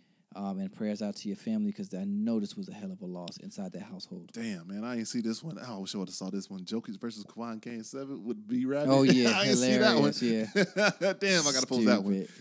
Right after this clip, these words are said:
Speaker 2: Anyway,
Speaker 1: So, yes.
Speaker 2: uh, yeah, man. So shout out to Chadwick Boseman, man. Also shout out to John Thompson, man, the Georgetown
Speaker 1: Yeah.
Speaker 2: Hoya legend.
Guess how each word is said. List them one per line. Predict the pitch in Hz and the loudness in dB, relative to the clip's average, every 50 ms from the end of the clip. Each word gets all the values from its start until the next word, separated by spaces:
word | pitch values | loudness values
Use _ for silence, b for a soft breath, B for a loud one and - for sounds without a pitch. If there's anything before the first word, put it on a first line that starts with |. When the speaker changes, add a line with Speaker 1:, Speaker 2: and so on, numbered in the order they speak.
| B - | B 2
Speaker 2:
Anyway, | 160 160 165 151 127 117 107 107 104 104 | 4 6 6 6 6 4 4 4 4 2
Speaker 1:
So, | 101 120 | 2 0
yes. | 120 101 87 80 82 - | -2 -2 -4 -4 -2 4
Speaker 2:
uh, | - 117 113 110 110 107 107 107 | 8 8 10 10 8 6 6 6
yeah, | 117 131 127 113 | 6 6 6 8
man. | 110 107 104 104 | 6 6 4 4
So | - 107 | 4 2
shout | 98 - - 131 120 117 | 2 2 0 0 2 2
out | 113 107 104 | 0 0 -2
to | - 101 | -4 -4
Chadwick | - 117 113 107 101 92 | -2 0 0 2 0 0
Boseman, | 95 101 101 98 104 | -2 -4 -4 -4 -6
man. | 101 98 95 95 | -6 -6 -6 -4
Also | - 107 107 101 - 101 | -4 -4 -2 0 0 0
shout | 95 - - 113 98 | 0 0 0 0 0
out | 98 95 95 - | 0 0 -4 -6
to | - | -8
John | 95 95 107 104 101 98 98 92 | -10 -6 -2 0 0 0 0 0
Thompson, | - 110 107 98 95 - - 92 | -2 -2 -2 -2 -2 -4 -4 -4
man, | 92 95 95 95 95 | -2 -2 -2 -2 -2
the | 92 92 | -4 -4
Georgetown | - - 98 98 92 95 98 98 104 101 98 95 | 0 0 2 2 2 0 0 0 2 2 4 4
Speaker 1:
Yeah. | 92 | 2
Speaker 2:
Hoya | 95 104 104 101 101 | 2 2 2 4 4
legend. | 98 98 110 117 110 117 110 110 | 4 4 4 4 4 4 2 0